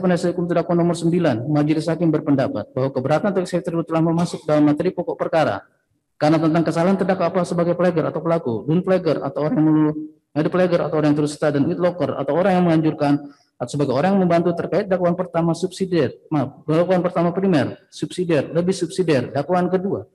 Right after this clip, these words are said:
dan dakwaan ketiga harus dibuktikan melalui proses pembuktian di persidangan, sehingga keberatan atau eksepsi penasihat hukum terdakwa nomor sembilan beralasan hukum untuk ditolak.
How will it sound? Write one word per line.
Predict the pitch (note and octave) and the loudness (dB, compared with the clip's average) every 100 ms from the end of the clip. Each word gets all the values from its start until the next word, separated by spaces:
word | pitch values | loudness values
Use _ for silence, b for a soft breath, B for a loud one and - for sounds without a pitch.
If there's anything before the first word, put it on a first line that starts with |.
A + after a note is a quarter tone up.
| _ | _
dan | C#3+ C#3 | 0 2
dakwaan | C#3+ C#3+ C#3+ | 4 4 4
ketiga | C#3 C#3+ F3+ E3+ B B B B - | 2 2 2 2 B B B B -2
harus | D#3+ F#3+ | 0 2
dibuktikan | F#3 F3 F#3 | 0 0 2
melalui | F3+ E3+ | 2 2
proses | - E3 - | 0 -2 0
pembuktian | D#3 D3 D#3 | 0 2 2
di | D3+ | 2
persidangan, | D3+ - C#3+ F3+ C#3+ G#2 - _ | -2 -4 0 2 2 -2 -8 _
sehingga | - D3 D3 | 0 2 2
keberatan | C3+ D3 D#3 E3+ | 0 0 0 0
atau | D#3+ | -2
eksepsi | D#3+ D#3 F#3+ | -4 -4 -2
penasihat | F3+ F#3 F3+ F3 | 0 0 -2 0
hukum | E3+ | 0
terdakwa | E3+ F3 F3 E3 | 0 -2 0 2
nomor | D#3 G3+ F#3+ | 4 2 0
sembilan | F3+ C3+ C3 C3+ | 0 2 0 0
beralasan | D3 C#3+ D3 D3+ | 0 2 0 0
hukum | D3 C3+ | -2 -4
untuk | B2+ B2 | -6 -8
ditolak. | B2+ A#2 G#2 | -6 -4 -6